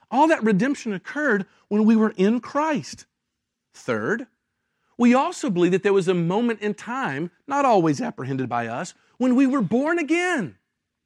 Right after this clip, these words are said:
when our hearts of stone were taken out and repla-, replaced with a heart of flesh.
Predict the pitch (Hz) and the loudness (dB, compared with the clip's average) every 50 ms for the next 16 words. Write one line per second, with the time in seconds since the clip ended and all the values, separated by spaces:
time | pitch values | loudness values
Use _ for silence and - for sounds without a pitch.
0 | _ _ _ _ _ _ _ - 208 233 240 240 240 208 - - 233 254 294 302 | _ _ _ _ _ _ _ 0 2 2 2 2 0 -2 -4 -4 -2 -2 -2 -2
1 | - - 285 233 - - - - - 254 262 285 302 311 254 196 151 143 143 - | -2 -6 -12 -12 -12 -12 -12 -8 -4 -2 -2 0 0 -2 -2 -2 -2 -4 -8 -8
2 | - 196 240 220 - 240 220 - 190 226 240 214 - - - _ - - - 180 | -8 -8 -8 -6 -6 -8 -6 -4 -2 0 0 -2 -4 -6 -16 _ -12 -6 -2 -2
3 | 180 175 165 165 - - - 214 240 269 262 226 - - 180 190 - - - 208 | 0 0 -2 -4 -6 -6 -4 -2 -2 -2 -2 -4 -4 -2 -2 -2 -2 -2 -4 0
4 | 226 240 214 - - - _ _ _ _ - 175 160 175 147 139 170 165 156 139 | 0 0 0 -2 -6 -16 _ _ _ _ -4 -4 -2 -2 -2 -2 0 0 0 -2
5 | - - - 135 123 104 95 95 - - - - | -4 -6 -6 -6 -4 -6 -6 -10 -18 -20 -20 -20